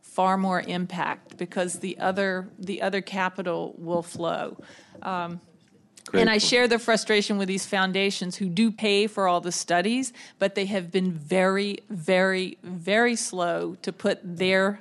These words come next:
Speaker 1: money to work
Speaker 2: Mm-hmm.
Speaker 1: on the actual investment side of what they do.
Speaker 2: Yeah.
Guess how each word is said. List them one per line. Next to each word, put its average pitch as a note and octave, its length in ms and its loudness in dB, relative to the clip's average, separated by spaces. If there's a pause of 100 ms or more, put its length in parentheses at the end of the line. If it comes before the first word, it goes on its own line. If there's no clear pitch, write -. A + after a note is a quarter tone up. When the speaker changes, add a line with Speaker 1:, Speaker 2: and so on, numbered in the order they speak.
Speaker 1:
money F#3 380 -2
to G3 140 -8
work F3 380 0
Speaker 2:
Mm-hmm. - 360 -18
Speaker 1:
on F#3 240 2
the F3+ 140 -2
actual F3+ 720 -2
investment F3 640 -4
side E3 380 -6
of F3+ 120 -12
what - 180 -10
they - 120 -12
do. G#3 340 -12 (120)
Speaker 2:
Yeah. - 80 -14